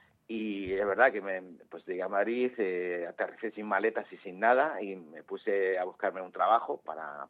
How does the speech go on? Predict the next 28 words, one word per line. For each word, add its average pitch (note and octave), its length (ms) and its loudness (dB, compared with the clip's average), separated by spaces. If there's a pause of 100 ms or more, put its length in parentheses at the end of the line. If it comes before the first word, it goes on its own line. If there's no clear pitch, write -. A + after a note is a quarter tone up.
para D2 340 -10
pagarme F2 440 -10
mi, F2 360 -16
mi D#2 120 -20
casa A2 320 4
y G2 40 0
tal G2+ 120 0
y G2 60 -2
cual, C3+ 180 0 (540)
y G#2 120 -6
terminé A2+ 960 4
asesorando G#2+ 640 2
un G#2 240 0
proyecto G#2+ 640 2
grande D3 360 6
que, A2+ 100 0
bueno, B2+ 200 2
pues F2 200 -14
que F2 320 0
me F2 140 -12
salí F#2 200 -6
de G#2 140 4
él A2+ 80 2
para F#2 180 -2
montar F#2 240 0
el G#2 140 -4
mío C3+ 280 2
y, E2 300 -8